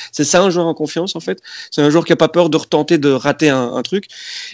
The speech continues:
Et il a des très bonnes jambes, quoi. Malgré la saison à l'Atlético, euh, euh, j-, il,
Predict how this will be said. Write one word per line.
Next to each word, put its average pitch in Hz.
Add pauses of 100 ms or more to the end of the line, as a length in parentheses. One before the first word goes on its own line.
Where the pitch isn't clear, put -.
(120)
Et 175
il 165
a 147
des 127
très -
bonnes 175
jambes, 180
quoi. 120
Malgré 156
la 143
saison 147
à 127
l'Atlético, 151
euh, 131 (520)
euh, 120
j-, 113 (240)
il, 120